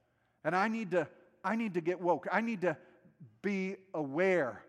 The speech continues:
of the positioning of where Jesus wants me.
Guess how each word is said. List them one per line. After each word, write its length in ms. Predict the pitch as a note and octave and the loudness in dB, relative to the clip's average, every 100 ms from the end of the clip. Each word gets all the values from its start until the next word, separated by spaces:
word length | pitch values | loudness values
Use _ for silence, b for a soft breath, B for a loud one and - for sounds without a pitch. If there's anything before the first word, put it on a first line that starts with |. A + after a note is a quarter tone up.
| _ D#3 | _ -4
of 220 | C#3+ A2 B B | -4 -6 B B
the 80 | - | -12
positioning 920 | - D#3+ C3 A2 B3+ - F3 A2+ G#2+ A2+ _ _ _ _ _ _ _ _ _ _ _ _ _ - | -8 -8 -6 -6 -4 -4 -6 -6 -10 -20 _ _ _ _ _ _ _ _ _ _ _ _ _ -12
of 140 | C#3 | -2
where 160 | F3 F#3 | 0 0
Jesus 480 | C#3 F3 D3+ D3 D3+ | -2 -8 -8 -10 -6
wants 260 | D3+ | -8
me. 80 | C#3 | -8